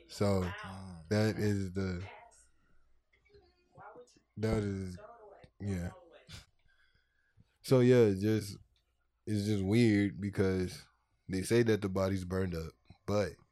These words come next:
Speaker 1: nobody's, nothing's recovered. So it's just like, so if it wasn't the plane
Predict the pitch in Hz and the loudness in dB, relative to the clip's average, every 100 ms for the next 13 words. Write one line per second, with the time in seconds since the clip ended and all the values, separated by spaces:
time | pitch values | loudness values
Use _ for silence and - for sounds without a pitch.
0 | _ _ _ _ _ _ _ _ 95 110 | _ _ _ _ _ _ _ _ 2 4
1 | 104 101 101 98 98 90 131 139 131 123 | 4 2 0 -4 -6 2 4 4 2 -2
2 | 113 101 _ - _ _ - 120 120 139 | -6 -14 _ -20 _ _ -4 0 2 4
3 | 123 104 90 - - 104 101 101 92 101 | 2 0 -6 -8 -4 -2 -2 -2 -4 -6
4 | 92 98 95 85 - - - - _ _ | -6 -4 -4 -8 -14 -20 -20 -20 _ _
5 | _ _ _ _ _ _ _ _ _ - | _ _ _ _ _ _ _ _ _ -10
6 | 95 85 87 80 80 98 123 151 151 120 | -8 -6 -6 -6 -6 -4 -4 -4 -4 -8
7 | 113 98 98 78 76 82 | -6 -4 -4 -6 -10 -12